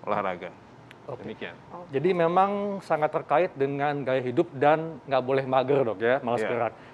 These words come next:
Speaker 2: Karena ini ada yang mengatakan, Dok, kalau orang yang obesitas lebih tinggi resikonya untuk
Speaker 1: Iya.
Speaker 2: terkena hipertensi. Ini fakta atau mitos, Dok?
Speaker 1: Ya, itu betul. Fit-,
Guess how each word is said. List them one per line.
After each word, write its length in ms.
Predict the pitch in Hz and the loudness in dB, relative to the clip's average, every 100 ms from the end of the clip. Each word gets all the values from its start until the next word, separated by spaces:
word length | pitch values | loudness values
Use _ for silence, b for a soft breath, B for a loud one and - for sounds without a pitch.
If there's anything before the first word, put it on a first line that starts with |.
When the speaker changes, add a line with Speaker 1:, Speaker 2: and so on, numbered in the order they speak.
| B | B
Speaker 2:
Karena 340 | 151 165 226 | 0 4 4
ini 240 | 214 208 233 | 4 4 4
ada 80 | 160 | 4
yang 160 | 147 | 2
mengatakan, 480 | 143 135 127 151 175 | 2 2 2 0 0
Dok, 160 | 185 - | -2 2
kalau 320 | 147 147 143 | 2 4 2
orang 320 | 156 175 147 | 4 4 4
yang 120 | 131 123 | 2 -4
obesitas 640 | 123 180 208 117 120 - - | -6 -4 -2 -2 -2 -6 -2
lebih 480 | 170 180 165 208 170 B B | 0 2 0 -2 -4 B B
tinggi 400 | 202 220 208 214 | -2 0 2 4
resikonya 560 | 175 170 151 156 165 180 | 2 0 0 2 2 0
untuk 280 | 170 160 - | -2 -6 -6
Speaker 1:
Iya. 100 | 165 | -6
Speaker 2:
terkena 300 | 151 151 147 | -4 -2 -2
hipertensi. 680 | 139 131 123 113 110 98 | -4 -4 -4 -6 -10 -8
Ini 160 | 139 185 | -4 0
fakta 400 | 180 165 - 165 | 4 4 4 4
atau 80 | 135 | 2
mitos, 320 | 131 - - | -2 -6 -6
Dok? 140 | 104 - - | -8 -14 -10
Speaker 1:
Ya, 160 | 123 120 | -6 -4
itu 160 | 156 | -4
betul. 320 | 135 117 104 | -4 -4 -4
Fit-, 160 | - | -4